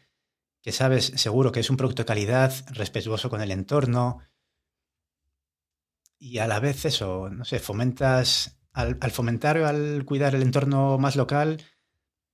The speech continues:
a la larga repercute en, eh, en un ámbito más nacional, más geográfico, más amplio. Entonces, yo creo que siempre, siempre es un punto a,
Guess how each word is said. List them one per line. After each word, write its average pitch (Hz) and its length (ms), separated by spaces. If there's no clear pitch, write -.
a 117 120
la 110 120
larga 143 300
repercute 135 480
en, 135 120
eh, 117 500
en 104 120
un 117 60
ámbito 123 300
más 120 320
nacional, 117 420
más 113 140
geográfico, 117 500
más 110 260
amplio. 92 260
Entonces, - 560
yo 123 140
creo 139 120
que 131 60
siempre, 117 680
siempre 110 600
es - 320
un 113 80
punto 110 240
a, 98 80